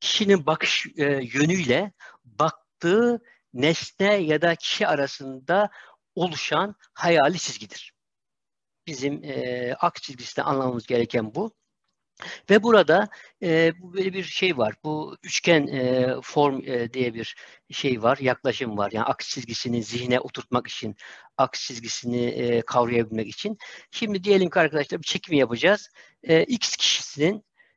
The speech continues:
e, e, baktığı yönle baktığı nesne arasındaki hayal çizginin, e, belirledik ve onun, e, hangi tarafında kamerayı yerleştireceksek o tarafında biz zihnimizde bir üçgen oluşturuyoruz.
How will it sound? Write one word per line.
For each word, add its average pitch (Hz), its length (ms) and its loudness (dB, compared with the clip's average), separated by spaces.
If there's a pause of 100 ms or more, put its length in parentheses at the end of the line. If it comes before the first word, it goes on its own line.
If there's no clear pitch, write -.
e, 160 120 -2
e, 156 400 6 (560)
baktığı 165 600 -2
yönle 143 560 0
baktığı 151 380 0
nesne 165 280 2
arasındaki 151 500 0
hayal 160 300 2
çizginin, 139 680 -4 (220)
e, - 220 -14
belirledik 147 580 0 (360)
ve 196 140 6
onun, 226 540 0 (500)
e, 170 200 -6 (600)
hangi 233 260 2
tarafında 156 480 2
kamerayı 156 360 2
yerleştireceksek 135 880 -4
o 190 120 2
tarafında 147 580 0 (400)
biz 202 180 -4
zihnimizde 190 560 2
bir 214 100 -4
üçgen - 260 2
oluşturuyoruz. 113 720 0